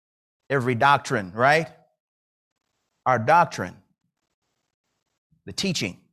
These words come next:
of the Word of God, that is what go-, is going to lead us home. And we need to do as much as we can every single day to not only equip ourselves with that word, that doctrine,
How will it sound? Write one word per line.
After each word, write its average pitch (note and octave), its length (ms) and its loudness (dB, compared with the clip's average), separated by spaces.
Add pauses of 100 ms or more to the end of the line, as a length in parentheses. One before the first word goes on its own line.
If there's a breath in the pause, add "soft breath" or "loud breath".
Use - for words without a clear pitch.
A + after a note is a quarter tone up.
(800)
of A#2+ 100 -4
the G#2+ 80 -6
Word B2 260 -2
of A#2+ 120 -12
God, G2 240 -4 (1040)
that C3+ 480 0 (1700)
is A2 180 -8
what G#2+ 360 -8
go-, G#2+ 260 -18
is G#2 140 -12
going G#2 260 -12
to G2+ 120 -18
lead G2 200 -16
us G2 140 -14
home. - 260 -20 (800)
And G#2 80 -16
we A2 120 -10
need G#2 280 -12
to A2+ 100 -16
do G2+ 420 -10
as F#2 160 -18
much G#2+ 260 -14
as G#2 120 -18
we G#2+ 160 -14
can F#2 480 -20
every A2 240 -12
single G#2+ 320 -14
day F#2+ 300 -14 (400 loud breath)
to A#2 80 -10
not A#2 160 0
only A#2+ 360 -4 (120)
equip - 280 -4
ourselves B2 520 -2
with G#2+ 200 -12
that G2+ 200 -6
word, G2 420 -12 (180)
that G2+ 220 -12
doctrine, G2+ 460 -10